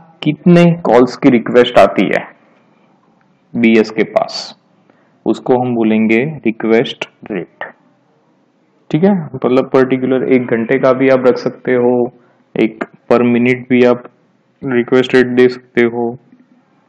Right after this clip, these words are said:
है ना? After that, traffic intensity। Traffic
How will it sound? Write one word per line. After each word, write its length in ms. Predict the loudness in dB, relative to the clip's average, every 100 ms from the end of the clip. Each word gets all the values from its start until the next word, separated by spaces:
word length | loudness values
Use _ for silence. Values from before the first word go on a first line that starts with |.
| _ _
है 80 | -4
ना? 60 | -4 -6 _ _ _ _ _ _ _ _ _ _ _ _ _ _ _ _ _ _ _ _ _ _ _ _ _ _ _ _ _
After 200 | -6 -2
that, 320 | 0 0 -2 -14 _ _ _ _ -4
traffic 460 | -2 0 0 -2 -4 -4
intensity। 640 | -2 0 0 0 -6 -14 -20 _ _ _ _ _ _ _ _ _ _ _ _ _ _ _ 0
Traffic 400 | 4 4 4 2